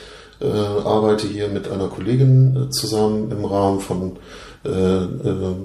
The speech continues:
kollegialen Fortbildungen, Erwachsenenbildung. Äh, wir veranstalten, äh, Inhouse-Seminare in unterschiedlichsten Einrichtungen, Schulen,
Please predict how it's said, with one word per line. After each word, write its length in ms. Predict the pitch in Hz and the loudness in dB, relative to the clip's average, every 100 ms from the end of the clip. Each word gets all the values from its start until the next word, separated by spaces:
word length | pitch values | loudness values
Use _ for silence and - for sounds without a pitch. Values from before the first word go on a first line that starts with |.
| 98 - | -10 -2
kollegialen 560 | 107 101 101 95 90 | 0 2 2 4 2
Fortbildungen, 840 | - 120 123 135 110 107 107 104 - | -2 -2 0 2 2 2 0 0 0
Erwachsenenbildung. 840 | 104 107 - 101 101 101 98 - - - - - - - | 2 2 2 0 0 0 -2 -4 -12 -20 -18 -20 -12 -4
Äh, 40 | 98 92 95 98 | -2 -2 -2 -2
wir 80 | |
veranstalten, 1040 | - 101 95 95 - 95 95 92 92 90 92 - 123 | 0 2 2 2 4 4 4 2 0 0 -6 -8 -4
äh, 580 | - 92 90 90 87 | -2 0 0 -2 -2
Inhouse-Seminare 840 | 104 107 107 - 104 98 101 98 101 | 0 2 2 2 2 2 2 2 2
in 100 | 107 | 2
unterschiedlichsten 720 | 113 127 131 - 107 98 104 | 4 6 6 4 0 -2 0
Einrichtungen, 720 | 101 110 107 107 113 107 98 95 - - - - - | 2 2 2 -2 0 0 -2 -8 -16 -18 -18 -20 -8
Schulen, 640 | - - 117 113 110 107 | 0 2 4 4 4 4